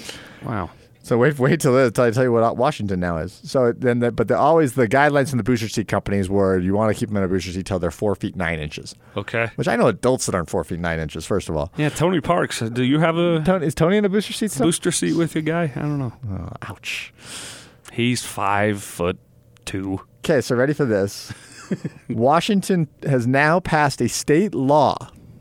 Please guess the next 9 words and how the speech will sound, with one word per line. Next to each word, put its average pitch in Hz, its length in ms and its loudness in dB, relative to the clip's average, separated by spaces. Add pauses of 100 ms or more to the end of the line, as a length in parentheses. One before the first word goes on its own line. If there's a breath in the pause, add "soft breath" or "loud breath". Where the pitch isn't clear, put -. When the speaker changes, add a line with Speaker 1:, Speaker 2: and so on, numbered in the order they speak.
(1700 soft breath)
Speaker 2:
that 113 280 0
children 185 440 4
have 156 280 2
to 165 100 0
stay 147 300 2
in 151 80 0
a 147 100 4
booster 127 420 0
seat 95 380 -2